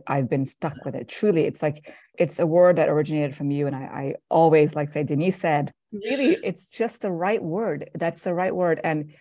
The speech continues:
Speaker 1: think about it from a moment, you know, when we think about resiliency or, or human beings, we're super resilient. In some of the most horrific catastrophes, we somehow get up and we start to walk again. We do that time and time again.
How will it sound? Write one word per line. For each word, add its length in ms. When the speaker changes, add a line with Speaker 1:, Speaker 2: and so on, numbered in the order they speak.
Speaker 1:
think 180
about 200
it 60
from 140
a 60
moment, 400
you 60
know, 100
when 140
we 80
think 160
about 180
resiliency 580
or, 160
or 220
human 320
beings, 320
we're 140
super 300
resilient. 480
In 60
some 180
of 40
the 60
most 240
horrific 460
catastrophes, 640
we 80
somehow 360
get 220
up 300
and 120
we 80
start 300
to 80
walk 260
again. 460
We 120
do 180
that 280
time 200
and 100
time 200
again. 320